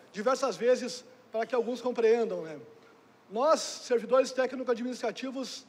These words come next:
não gostaríamos de estar em greve. Nós gostaríamos de estar nos nossos setores, desenvolvendo as nossas atividades,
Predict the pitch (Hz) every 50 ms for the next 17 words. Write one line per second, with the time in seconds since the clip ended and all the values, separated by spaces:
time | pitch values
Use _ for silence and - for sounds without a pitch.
0 | - 202 233 262 - 269 247 - 277 247 262 285 294 262 220 190 214 - - 202
1 | 185 180 175 165 156 147 139 123 120 - - _ _ _ _ _ _ _ _ _
2 | 190 226 - 269 277 - 269 254 254 285 302 302 269 220 285 - - 277 269 269
3 | 269 247 277 277 262 - - 269 - 262 254 269 269 262 - - - - - -
4 | - - - - 190 233 247 240 254 233 254 254 262 254 233 254 247 240 - 247
5 | 233 - 240 233 214 226 233 240 254 226 208 - -